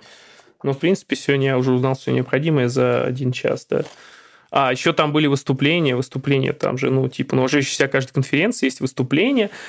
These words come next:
но я ни на что не попал, потому что, э, зал был битком, и даже на подходе к залу уже была куча людей, услышать что-то было вообще нельзя. Я верю, что у меня будут какие-нибудь видеозаписи с этой конфы, и я, может, что-то узнаю полезное реально. <laughs>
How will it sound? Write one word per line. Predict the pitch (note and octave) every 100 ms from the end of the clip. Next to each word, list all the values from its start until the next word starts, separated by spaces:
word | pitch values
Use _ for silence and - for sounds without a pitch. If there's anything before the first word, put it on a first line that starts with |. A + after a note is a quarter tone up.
| - -
но | C#3+ D3 C#3 C3 B2
я | C3 C3+
ни | C3+
на | C3
что | - C3+
не | C3
попал, | C3 G#3 B3
потому | - C#3+ C3+ D#3+
что, | - D3 C3 B2 B2 -
э, | B2+ B2+
зал | C3+ C3
был | C3
битком, | B2 B2+ - G#3+ B3+ A3
и | - C#3+ B2+
даже | C3+ C3+ C3+
на |
подходе | C3 B2+ - C3 B2+
к |
залу | C3+ F#3+ E3
уже | C3 C3+
была | C3 B2+ B2+
куча | C3 - C3+
людей, | D3 G#3
услышать | F#3 D3+ C#3
что-то | - C3+ C3
было | B2+
вообще | B2+ B2 -
нельзя. | B2+ C3 D3+ A3+
Я | E3+ C#3
верю, | D3 D3+
что | C#3 -
у | C3+
меня | C#3
будут | C3+ C3+
какие-нибудь | C3+ C3 - -
видеозаписи | D3+ C3+ C3+ C3 C#3+ C3+ -
с | -
этой | C3 C3
конфы, | C3+ C3+ - G#3 -
и | C3+ C3
я, | C#3
может, | C#3+ C3+
что-то | - C3+ C3+
узнаю | B2+ B2+ B2
полезное | A#2+ B2 B2+ C3+ B2 B2
реально. | A#2+ A#2 B2 B2+
<laughs> | -